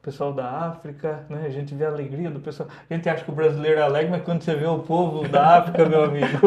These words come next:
Speaker 2: Muito bom, né?
Speaker 1: o,
Speaker 2: Muito
Speaker 1: o
Speaker 2: bom.
Speaker 1: povo, eles, é, é, assim,
Speaker 2: Ah.
Speaker 1: É um povo muito bom, né? E to-, todo mundo, né?
Speaker 2: Sim.
Speaker 1: Você tá ali, todo,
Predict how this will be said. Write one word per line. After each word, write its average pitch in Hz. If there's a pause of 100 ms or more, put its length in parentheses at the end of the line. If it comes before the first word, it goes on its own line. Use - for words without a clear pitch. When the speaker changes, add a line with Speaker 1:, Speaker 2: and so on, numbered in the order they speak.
Speaker 2:
Muito 143
bom, 117
né? 123
Speaker 1:
o, 151
Speaker 2:
Muito 135
Speaker 1:
o -
Speaker 2:
bom. 117 (320)
Speaker 1:
povo, 160
eles, 151
é, 160
é, 147
assim, 143
Speaker 2:
Ah. - (500)
Speaker 1:
É 151
um 151
povo 151
muito 147
bom, 110 (120)
né? 135
E 127
to-, 170
todo 170
mundo, 127
né? 143
Speaker 2:
Sim. 143
Speaker 1:
Você 135
tá 143
ali, 143 (160)
todo, 156